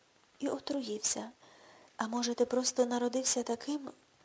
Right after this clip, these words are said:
Є люди, які потребують крові, і таке буває». Віктор не пив, звичайно, крові. Це лікар поетично перебільшив. У них, у східних народів та ще й серед інтелігенції їхньої,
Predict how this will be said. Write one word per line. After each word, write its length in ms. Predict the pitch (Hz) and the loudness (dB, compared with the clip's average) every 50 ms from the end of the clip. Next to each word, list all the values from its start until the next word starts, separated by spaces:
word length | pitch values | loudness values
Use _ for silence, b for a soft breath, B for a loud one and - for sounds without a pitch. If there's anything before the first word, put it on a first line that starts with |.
| b b b b b b b b b b _ _ _ | b b b b b b b b b b _ _ _
Є 260 | - 240 247 269 269 254 | -2 0 2 4 4 4
люди, 300 | 254 269 294 285 302 302 | 4 4 4 4 6 6
які 440 | 285 285 277 269 - - 277 277 | 6 6 4 2 2 0 0 -2
потребують 800 | - - 254 247 247 254 254 247 247 247 269 277 285 302 311 - | 2 4 6 6 6 6 6 6 6 6 2 0 -2 -4 -6 -8
крові, 500 | - - - 311 285 240 214 214 214 214 - - _ _ | -8 -6 -4 -4 -2 -2 -2 -4 -6 -6 -10 -16 _ _
і 100 | - 233 | -8 -6
таке 260 | - 285 - - 285 | -4 -6 -4 -4 -4
буває». 480 | 254 240 226 214 208 214 214 196 202 220 - _ _ _ _ _ _ _ _ _ _ _ _ _ _ _ _ _ _ _ _ _ _ _ _ _ - - _ - | -4 -4 -4 -4 -6 -8 -8 -10 -14 -16 -18 _ _ _ _ _ _ _ _ _ _ _ _ _ _ _ _ _ _ _ _ _ _ _ _ _ -20 -20 _ -8
Віктор 460 | 240 220 226 226 - - - 240 240 | -4 -4 -4 -4 -2 0 0 0 0
не 120 | 247 247 254 | 0 -4 -6
пив, 220 | - - 339 302 | -4 -2 -2 -2
звичайно, 500 | 254 233 220 226 - 220 220 226 226 240 | -2 -2 -2 -2 0 -2 -4 -4 -6 -6
крові. 420 | 247 - 262 254 226 214 214 214 B B B B B B B B _ - | -4 -2 -2 -2 0 0 -2 -2 B B B B B B B B _ -2
Це 240 | - - 254 254 254 | 2 6 6 8 6
лікар 380 | 262 285 294 - - 285 285 | 6 4 0 0 -2 -4 -2
поетично 560 | 277 - 269 269 262 - 294 294 - 294 285 | 2 4 4 4 4 2 0 0 2 0 0
перебільшив. 680 | 285 - 294 294 277 302 302 247 - - - 214 208 - - - - _ _ _ _ _ _ _ _ _ - - | 0 0 0 0 2 2 0 2 2 0 0 0 -2 -4 -6 -10 -20 _ _ _ _ _ _ _ _ _ -10 -6
У 100 | 240 240 | -4 -2
них, 360 | 226 220 220 240 285 - - - | -2 -2 -2 -2 -4 -4 -6 -4
у 80 | - | -2
східних 480 | 247 - - - 285 277 302 285 - - | 0 0 0 0 0 -2 -2 -4 -2 0
народів 440 | 277 240 240 247 269 262 294 294 285 - | 0 2 4 4 4 4 2 0 2 2
та 140 | - 240 240 | 2 4 4
ще 240 | - - - 285 | 4 4 4 4
й 40 | 302 | 4
серед 340 | 294 - - 262 262 269 269 - | 4 4 6 6 6 6 4 0
інтелігенції 920 | 262 254 - 254 247 247 233 240 240 247 240 - - 254 262 269 277 277 | -2 -2 2 4 4 4 4 4 2 2 0 0 0 0 0 0 0 0
їхньої, 440 | 285 277 - - 277 269 269 285 285 | 0 -2 -4 -4 -4 -2 -2 -2 -4